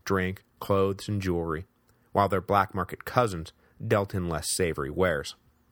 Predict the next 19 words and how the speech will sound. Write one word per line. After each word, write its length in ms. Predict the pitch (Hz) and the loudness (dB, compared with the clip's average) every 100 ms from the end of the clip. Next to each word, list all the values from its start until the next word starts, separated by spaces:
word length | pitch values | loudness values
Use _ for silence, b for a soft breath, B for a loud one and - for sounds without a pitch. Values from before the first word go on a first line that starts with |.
| _ _ b b b b b b b b b b b | _ _ b b b b b b b b b b b
Depending 340 | - 151 185 180 | 2 4 4 2
on 120 | 143 | 2
which 200 | 127 131 | 2 2
emperor's 440 | - 104 113 110 95 | 0 0 2 0 2
reign 240 | 92 92 | 2 2
we're 100 | 98 | -2
talking 420 | - 71 76 95 | -2 -2 -2 -4
about, 300 | 87 85 82 - _ - | -2 0 -2 -6 _ -2
the 100 | 120 | 2
baths 380 | 117 123 117 | 4 2 0
would 120 | 123 120 | -2 0
be 140 | 113 | 0
open 320 | 87 92 - | 0 0 0
in 80 | 98 | -2
the 120 | 98 - | -2 0
early 320 | 92 95 95 | 0 2 0
or 120 | 92 | 0
late 240 | 90 90 92 | 0 2 2
afternoon, 600 | 98 - 87 80 76 | -2 -4 -4 -4 -6